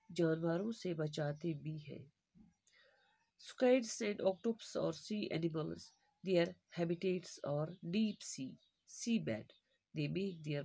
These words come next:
body streamlined while swimming। आइए अब हम समंदरों पर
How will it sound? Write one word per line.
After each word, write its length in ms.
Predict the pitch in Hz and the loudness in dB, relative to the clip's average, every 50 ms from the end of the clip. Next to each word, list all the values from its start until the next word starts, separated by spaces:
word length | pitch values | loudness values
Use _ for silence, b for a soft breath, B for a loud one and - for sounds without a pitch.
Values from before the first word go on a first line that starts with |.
| 147 151 | -2 0
body 400 | 180 185 180 165 165 175 170 - | 2 4 4 2 0 -2 -4 -4
streamlined 760 | - - - - - 208 196 170 156 165 147 151 151 147 151 147 | -6 -8 -6 -4 -2 -2 -2 -2 -2 -2 -2 -2 -2 -2 -4 -6
while 340 | 147 147 151 131 135 147 | -4 -2 -2 -2 -2 -4
swimming। 460 | 147 - - - 185 180 156 123 117 - _ _ _ _ _ _ B B B B B B B B B B - - | -8 -10 -8 -4 -4 -2 -2 -4 -6 -8 _ _ _ _ _ _ B B B B B B B B B B 0 4
आइए 280 | 185 196 226 254 269 | 6 6 6 6 4
अब 300 | - - 202 196 185 170 | 4 4 2 2 2 0
हम 180 | 170 196 202 - _ _ _ - | -6 -8 -8 -10 _ _ _ -14
समंदरों 720 | - - 185 170 165 165 160 165 170 165 170 202 220 226 | -8 -4 -4 0 0 0 0 0 -2 0 0 -2 -6 -6
पर 300 | - - 190 156 165 | -4 -2 -2 -2 -2